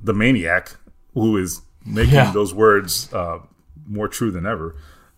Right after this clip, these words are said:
Speaker 1: Darius Leonard's crazy, man.
Speaker 2: Crazy.
Speaker 1: <laughs> The floor
Speaker 2: That's
Speaker 1: is
Speaker 2: why
Speaker 1: yours.
Speaker 2: he is what he is.
Speaker 1: <laughs>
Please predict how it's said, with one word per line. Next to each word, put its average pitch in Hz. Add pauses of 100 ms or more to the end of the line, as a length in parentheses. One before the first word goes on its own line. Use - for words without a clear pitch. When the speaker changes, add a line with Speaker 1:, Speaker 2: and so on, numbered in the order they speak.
(140)
Speaker 1:
Darius -
Leonard's 101
crazy, 90
man. 82 (1040)
Speaker 2:
Crazy. 104
Speaker 1:
<laughs> - (920)
The 123
floor 156
Speaker 2:
That's 123
Speaker 1:
is 127
Speaker 2:
why 131
Speaker 1:
yours. 131
Speaker 2:
he 139
is 139
what 143
he 143
is. 151
Speaker 1:
<laughs> -